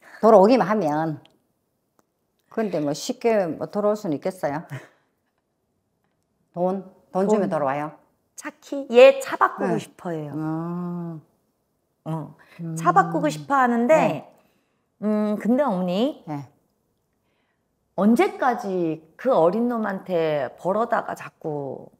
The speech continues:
Speaker 2: 상납하시겠어요? 그런 식으로 얘 계속해서 끊어질만 하면 또 돈 주고, 끊어질만 하면 돈 주고.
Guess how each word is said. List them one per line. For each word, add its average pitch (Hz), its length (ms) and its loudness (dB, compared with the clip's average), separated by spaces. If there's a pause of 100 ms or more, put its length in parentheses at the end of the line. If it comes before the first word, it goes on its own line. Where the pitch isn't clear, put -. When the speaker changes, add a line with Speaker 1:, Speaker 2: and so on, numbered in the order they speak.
(480)
Speaker 2:
상납하시겠어요? 214 1160 -8
그런 262 280 0
식으로 226 420 -6 (240)
얘 220 200 4
계속해서 214 640 -6 (800)
끊어질만 269 680 2
하면 185 300 -6
또 185 120 -4
돈 208 280 -4
주고, 180 240 -2
끊어질만 254 540 2
하면 185 220 -4
돈 190 240 -4
주고. - 380 -10